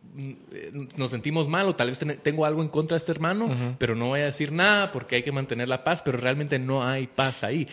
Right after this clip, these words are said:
Speaker 1: La iglesia se está dividiendo.
Speaker 2: Y, y ahí es donde es tan importante el poder vivir en comunidad durante la semana.
Speaker 1: Sí.
Speaker 2: Porque es imposible poder conocernos una hora y media, dos horas a la semana. O sea,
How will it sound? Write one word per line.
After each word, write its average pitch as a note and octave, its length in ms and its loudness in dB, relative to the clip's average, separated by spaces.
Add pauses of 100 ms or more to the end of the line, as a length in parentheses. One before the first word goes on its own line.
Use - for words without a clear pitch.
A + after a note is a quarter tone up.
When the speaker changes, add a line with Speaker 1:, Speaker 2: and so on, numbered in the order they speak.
(120)
Speaker 1:
La B2 80 2
iglesia C3 340 2
se - 100 -6
está C#3 400 0
dividiendo. C3+ 600 0
Speaker 2:
Y, D3+ 120 4
y C#3 40 8
ahí C3+ 200 6
es D#3+ 100 4
donde D3 200 2
es C3+ 80 -2
tan C3+ 160 4
importante B2+ 840 2
el A2 140 2
poder A2+ 400 2
vivir A#2 320 0
en C3+ 100 0
comunidad G#2+ 600 -2
durante G#2 640 -2 (220)
la G#2 180 -2
semana. - 460 -2 (280)
Speaker 1:
Sí. A#2 100 -8
Speaker 2:
Porque B2+ 140 4
es C3+ 80 6
imposible D3+ 520 4
poder C3 260 4
conocernos C#3 800 2 (280)
una C#3 240 4
hora C3 140 4
y B2+ 60 2
media, C3+ 280 2
dos C3+ 180 -2
horas C3+ 460 -2 (340)
a - 60 2
la C3 120 4
semana. A#2+ 500 2
O - 40 2
sea, C3+ 220 4